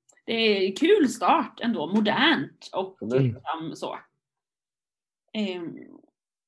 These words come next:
Speaker 1: ja.
Speaker 2: känns ju som att, eh, nu har vi inte hört resten av låtarna, men det här är ju nog en kandidat att gå vidare.
Speaker 1: Mm.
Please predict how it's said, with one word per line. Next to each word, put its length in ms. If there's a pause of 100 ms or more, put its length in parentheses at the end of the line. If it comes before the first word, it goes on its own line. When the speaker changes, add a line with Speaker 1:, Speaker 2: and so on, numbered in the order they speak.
(520)
Speaker 1:
ja. 200
Speaker 2:
känns 320
ju 80
som 480
att, 500
eh, 460
nu 200
har 160
vi 80
inte 200
hört 140
resten 320
av 80
låtarna, 300
men 160
det 80
här 200
är 180
ju 60
nog 180
en 100
kandidat 500
att 120
gå 100
vidare. 440 (1080)
Speaker 1:
Mm. 340